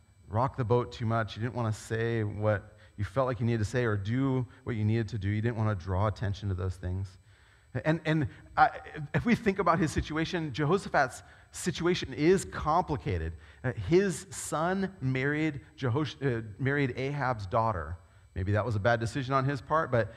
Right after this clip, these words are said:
he's literally sitting there with, like, his fellow king buddy, and, uh,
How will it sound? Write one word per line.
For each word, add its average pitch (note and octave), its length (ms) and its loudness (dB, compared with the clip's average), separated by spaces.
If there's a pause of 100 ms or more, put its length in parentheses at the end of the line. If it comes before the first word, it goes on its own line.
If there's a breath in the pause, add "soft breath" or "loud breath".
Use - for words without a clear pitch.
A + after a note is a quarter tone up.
(120)
he's - 380 -4 (180 loud breath)
literally E3 340 4
sitting E3 240 0
there E3+ 140 4
with, D#3 160 2
like, B2+ 160 -2
his A#2+ 120 -4
fellow C#3 280 0
king C#3 380 -2
buddy, C#3 400 2 (320)
and, A#2+ 420 0 (340 loud breath)
uh, A#2+ 340 4